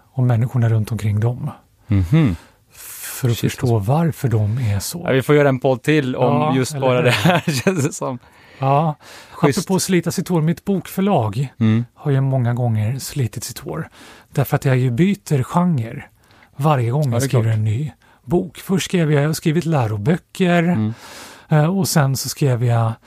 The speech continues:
Speaker 1: någon, eh, managementbok. Och efter det blev det den här boken Nextopia som blev väldigt uppmärksammad
Speaker 2: Just det.
Speaker 1: för hundra år sedan här i Sverige, som är någon sorts fenomenbok, lite
Speaker 2: Mm.
Speaker 1: så.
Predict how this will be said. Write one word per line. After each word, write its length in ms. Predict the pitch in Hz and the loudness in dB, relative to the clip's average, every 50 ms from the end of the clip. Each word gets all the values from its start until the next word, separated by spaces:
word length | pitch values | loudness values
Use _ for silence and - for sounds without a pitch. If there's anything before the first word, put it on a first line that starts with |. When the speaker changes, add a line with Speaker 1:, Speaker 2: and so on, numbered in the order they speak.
| - - - - - - _ _ | -20 -20 -20 -20 -20 -20 _ _
Speaker 1:
någon, 360 | - 135 120 113 113 110 110 | -2 0 0 2 2 2 2
eh, 300 | 113 113 113 113 123 135 | 2 2 2 2 0 0
managementbok. 1500 | 147 123 120 131 131 117 117 107 - - 117 113 110 - - - 147 143 160 170 180 175 - _ - - - - - - - - _ _ - - - - - - - _ | 0 0 0 2 2 2 0 -2 -2 -2 -2 -2 -2 -2 -4 -2 0 0 0 0 -2 -4 -6 _ -14 -12 -12 -12 -12 -14 -16 -20 _ _ -20 -20 -20 -20 -20 -20 -12 _
Och 120 | - 151 131 | -2 0 0
efter 240 | - - - 160 120 | 0 -2 -2 0 2
det 220 | 147 139 143 131 | 2 2 2 2
blev 180 | 120 135 127 117 | 2 2 2 2
det 60 | 127 | 2
den 100 | 123 120 | 2 2
här 80 | 120 120 | 0 0
boken 460 | 110 127 113 - - 131 117 110 113 | 0 -2 -6 -6 -2 -2 0 0 0
Nextopia 760 | 113 107 - - - - 139 135 143 143 - - 147 131 120 | -2 -2 -4 -8 -8 -6 -4 -2 -2 -4 -4 -2 -2 -2 0
som 160 | - 135 127 | 0 0 0
blev 120 | 120 117 | 0 2
väldigt 680 | 113 117 110 110 117 107 - _ - - - - - - 147 | 0 0 0 0 -2 -2 -4 _ -10 -8 -8 -8 -6 -4 -6
uppmärksammad 540 | 131 - - 117 117 104 - 135 120 113 113 | -6 -4 -2 -2 -2 0 0 0 0 0 0
Speaker 2:
Just 140 | 107 - | 0 -2
det. 40 | - | 0
Speaker 1:
för 60 | 131 | 0
hundra 200 | 127 120 113 113 | 0 2 2 0
år 100 | 113 117 | 0 0
sedan 160 | - - 123 113 | -2 0 0 0
här 100 | 110 110 | 0 0
i 60 | 107 | 0
Sverige, 340 | - - 123 113 113 113 107 | 0 0 0 0 2 0 0
som 220 | - 135 117 113 | 0 0 0 0
är 120 | 113 107 | 2 0
någon 120 | 110 117 104 | 0 -2 -4
sorts 420 | - - 123 - - - - - | -4 -6 -8 -8 -8 -10 -10 -10
fenomenbok, 1120 | - - 113 107 110 110 107 120 123 120 113 104 101 101 95 107 143 156 147 131 - - - | -8 -4 -2 0 0 0 2 2 2 0 0 0 -2 -2 -2 -2 -2 -2 -2 -4 -6 -6 -6
lite 440 | 131 - - 135 131 - - 131 - _ - - - - | -6 -4 -4 -6 -6 -6 -8 -10 -12 _ -20 -12 -4 -2
Speaker 2:
Mm. 120 | 107 101 101 101 - - - - - - - - | -2 -2 -2 -4 -8 -14 -18 -18 -20 -20 -18 -12
Speaker 1:
så. 460 | - - 143 127 123 127 135 156 | -6 0 0 2 4 4 4 2